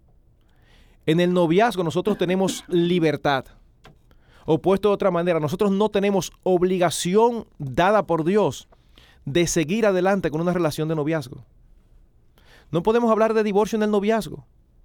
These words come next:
Sencillamente, el noviazgo es un tiempo donde yo estoy desarrollando más una relación con miras a ser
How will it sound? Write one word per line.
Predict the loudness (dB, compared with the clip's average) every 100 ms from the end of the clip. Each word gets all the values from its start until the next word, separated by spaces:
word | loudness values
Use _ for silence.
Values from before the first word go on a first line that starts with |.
| _ _ _ _ -6
Sencillamente, | -2 0 0 0 2 2 0 0
el |
noviazgo | -2 0 0 0 -2
es | -4
un | -4
tiempo | 0 0 2 -2
donde | 0 0
yo | 0
estoy | -2 0 2 2 -2 -10 -20 -20 -20 _ _ _
desarrollando | -4 -2 2 2 2 4 2 2 0
más | 2 0 0
una | -2
relación | 0 0 0 0 2 2 2 -2 -4
con | 0 2 2 0
miras | 2 2 0 -4 -14 _
a | -4
ser | -2 2 0